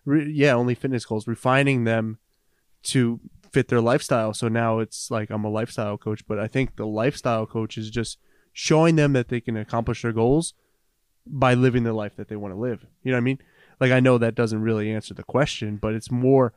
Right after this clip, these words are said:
like a personal trainer is, is somebody who just trains somebody. Just says, "Hey,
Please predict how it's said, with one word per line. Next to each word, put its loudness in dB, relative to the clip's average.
like 4
a -2
personal 2
trainer 2
is, -2
is -2
somebody 0
who 0
just -2
trains -4
somebody. -16
Just -6
says, -6
"Hey, -10